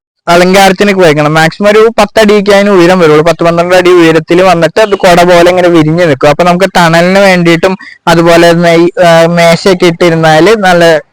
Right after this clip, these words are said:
ആ, ഇരിക്കാനുള്ള ഒരു സ്പേസും കൂടി നമുക്ക് ആക്കിയെടുക്കാൻ പറ്റും. പിന്നെ സാധാരണ മുളകൾ എന്ന് പറയുന്നത് മറ്റുള്ള ചെടികളെ അപേക്ഷിച്ച് കൂടുതൽ ഓക്സിജൻ, ആ, ത-, നൽകാനാണ്. മറ്റുള്ള ചെടികളെ അപേക്ഷിച്ച് മുപ്പത്തഞ്ച് ശതമാനത്തിൽ കൂടുതൽ ഓക്സിജൻ തരികയും അതുപോലെ തന്നെ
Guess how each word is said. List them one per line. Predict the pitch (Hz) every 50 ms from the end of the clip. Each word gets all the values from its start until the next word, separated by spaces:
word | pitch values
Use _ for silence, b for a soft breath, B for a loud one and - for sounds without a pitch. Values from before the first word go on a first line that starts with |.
| _ -
ആ, | 180 175 175
ഇരിക്കാനുള്ള | 170 175 170 165 170 - 180 180 180 175 175 175
ഒരു | 175 175 175
സ്പേസും | 165 - - 185 165 156 - - 165 160
കൂടി | 165 170
നമുക്ക് | 175 170 165 160 170
ആക്കിയെടുക്കാൻ | 156 147 151 165 156 143 143 139 131 127
പറ്റും. | 123 131 - 120 - _ _ b b b b _ _ _
പിന്നെ | - 175 185 185
സാധാരണ | - 202 180 175 170 180 190 208
മുളകൾ | 220 214 202 185 180 180 190 190
എന്ന് | 196 208 208
പറയുന്നത് | 208 190 185 180 180 196 220
മറ്റുള്ള | 220 190 165 - 185 185 190
ചെടികളെ | 185 - 190 175 170 170 175 175 180 180
അപേക്ഷിച്ച് | 175 170 165 165 160 156 - - - -
കൂടുതൽ | 202 202 - 202 180 170 170 170 170 170 185 196 196 170 156 156
ഓക്സിജൻ, | 151 - - - 180 180 190 214 220 B B B B B B -
ആ, | 170 165 165 165
ത-, | 165 165 180 170 160 143
നൽകാനാണ്. | 170 170 160 156 151 147 143 135 127 127 127 143
മറ്റുള്ള | 147 143 147 151 151 151
ചെടികളെ | 156 156 151 151 156 160
അപേക്ഷിച്ച് | 160 156 156 151 147 147 - - 185
മുപ്പത്തഞ്ച് | 185 170 151 - 147 147 156 151 151 160
ശതമാനത്തിൽ | 165 - 165 156 156 156 151 147 143 147 - - 160
കൂടുതൽ | 170 170 170 160 151 147 151 170 202 196 170 151
ഓക്സിജൻ | 147 - - 156 151 156 170 175
തരികയും | 160 147 147 143 151 165 185
അതുപോലെ | 185 165 151 151 151 151 156 156 165 156
തന്നെ | 151 156 170